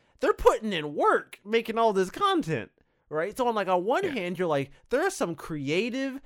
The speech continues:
Speaker 1: motivated people on this staff. On the
Speaker 2: Mm-hmm.
Speaker 1: other hand <laughs>
Speaker 2: And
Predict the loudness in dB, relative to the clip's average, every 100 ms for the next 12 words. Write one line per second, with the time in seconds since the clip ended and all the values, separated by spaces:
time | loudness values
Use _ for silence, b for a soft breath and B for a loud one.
0 | b -12 -4 2 2 2 -2 -2 -4 -8
1 | -10 -10 -8 -8 -6 -6 -8 -8 -8 -8
2 | -10 _ _ _ _ _ _ 0 2 2
3 | 2 4 6 8 8 8 8 6 4 4
4 | 4 2 2 -10 -20 -20 -18 -14 2 6
5 | 6 8 8 8 8 2 2 0 -4 -4